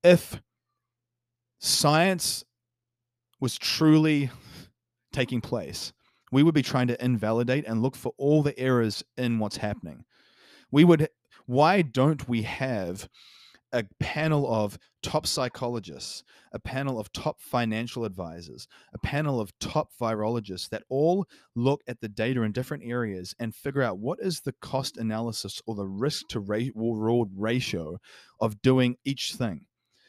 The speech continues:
So from a perspective of making our children wear masks, from a s-, from the psychological data they, they gather,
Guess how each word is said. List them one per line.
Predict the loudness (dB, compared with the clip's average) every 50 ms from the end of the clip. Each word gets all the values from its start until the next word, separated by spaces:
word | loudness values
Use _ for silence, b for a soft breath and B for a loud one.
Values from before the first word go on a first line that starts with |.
| _ -2
So | 0 2 2
from | 2 4 4
a | 4 4
perspective | 4 2 0 0 0 0 0 0 0 2 4
of | 4 4 4 2 b b b b b b b
making | -2 0 0 0 0 0 0 0
our | 0 0
children | -2 -2 -2 -2 -2 -2 -2 0 0
wear | 0 0 0
masks, | -2 -2 -2 -2 -4 -6 -8 -10 -12 -12 -12 -14 -16 -16 _ _ _ _ _ _ _ _ _ _ _ _
from | -2 0 2 2
a | 2
s-, | 0 -2 -6 -10
from | -4 -2 0 2 2 0 -2
the | -4 -6
psychological | -4 0 0 2 2 2 2 2 4 2 2 0 0 0 0
data | 0 0 0 0 0
they, | 0 0 0 -2 -2 -2
they | -2 0 0 0
gather, | 0 -2 -2 -2 -2 -4 -8 -12 -14